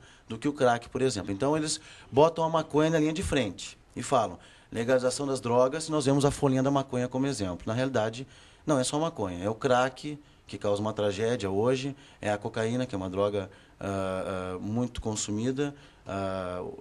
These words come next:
e todas as outras, haxixe, L S D, a sintética, assim por diante. Então, a primeira advertência é essa, né?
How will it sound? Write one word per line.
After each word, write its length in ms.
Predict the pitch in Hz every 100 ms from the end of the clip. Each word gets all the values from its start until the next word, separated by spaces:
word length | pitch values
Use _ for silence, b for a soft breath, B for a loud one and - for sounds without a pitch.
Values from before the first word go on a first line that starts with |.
| - -
e 180 | 113 107
todas 340 | - 147 147
as 100 | 147
outras, 280 | 120 104 85
haxixe, 560 | 98 - 143 143 -
L 80 | 101
S 180 | 101 -
D, 180 | 113 127
a 60 |
sintética, 540 | 113 113 113 120 - 113
assim 200 | 110 117
por 140 | 113
diante. 240 | 117 87 -
Então, 200 | 113 123 B B B
a 40 |
primeira 200 | - 147
advertência 560 | 151 147 165 156 156 185
é 40 |
essa, 280 | 131 90 -
né? 240 | 101 139